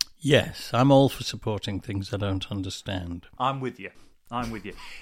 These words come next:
Speaker 2: Now, it did start me thinking about whether Corona Diaries ought to have a little TikTok account. I was trying to work out what we could capture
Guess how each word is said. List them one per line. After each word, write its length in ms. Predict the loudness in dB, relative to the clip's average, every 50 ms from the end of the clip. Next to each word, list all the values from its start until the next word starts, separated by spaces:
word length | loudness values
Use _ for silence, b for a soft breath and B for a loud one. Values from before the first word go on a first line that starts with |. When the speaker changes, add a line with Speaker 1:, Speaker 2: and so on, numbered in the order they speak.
| B
Speaker 2:
Now, 140 | 2 2 4
it 100 | 4 2
did 180 | 0 -2 -4 -4
start 380 | -6 -2 2 2 4 4 2 2
me 140 | -2 -4 -6
thinking 460 | -4 -4 -2 -2 -2 -4 -4 -6 -6
about 320 | -4 -2 -2 -2 -2 -4
whether 640 | -4 -4 0 0 0 0 0 0 2 2 0 -2 -4 -8 _ _ _ _ _ _ _ _ _
Corona 440 | -6 -4 0 0 0 0 0 -2 -2
Diaries 480 | -2 0 0 0 0 -2 -2 -4 -6
ought 200 | -6 -6 -8 -8
to 80 | -10 -8
have 180 | -6 -6 -6 -6
a 40 |
little 220 | -12 -16 -16 -18 -18
TikTok 460 | -14 -12 -12 -12 _ -10 -12 -12 _
account. 340 | _ -12 -12 -12 -12 -10 -6 -6
I 60 | -6
was 80 | -6 -4
trying 160 | -4 -4 -4
to 80 | -2 -2
work 300 | 0 0 0 0 0 2
out 180 | 0 0 0
what 180 | -2 -6 -6 -6
we 100 | -10 -12
could 200 | -12 -14 -16 -10
capture 560 | -6 -4 -4 -4 -6 -10 -12 -10 -10 -12 -14